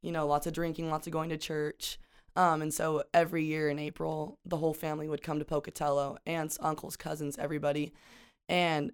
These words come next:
after a midnight church service, like the resurrection service, we'd all come back to my grandma's house and have, like, a big break the fast,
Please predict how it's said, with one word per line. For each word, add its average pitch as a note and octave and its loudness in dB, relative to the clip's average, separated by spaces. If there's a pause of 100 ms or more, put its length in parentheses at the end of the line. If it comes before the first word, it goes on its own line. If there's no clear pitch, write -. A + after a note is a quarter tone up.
(120)
after E3+ 6
a D#3 2
midnight E3 2
church E3 0
service, D3 -2
like D3 -8
the D3+ -4
resurrection D3 0
service, - -6
we'd D3+ -2
all D3 -2
come D#3 -4
back D3 0
to - -8
my D#3+ -2
grandma's D3 -2
house C#3+ -2
and D#3+ -4
have, D3+ -4
like, C#3 -2
a C#3+ -2
big C#3+ -4
break B2+ -4
the - -8
fast, - -8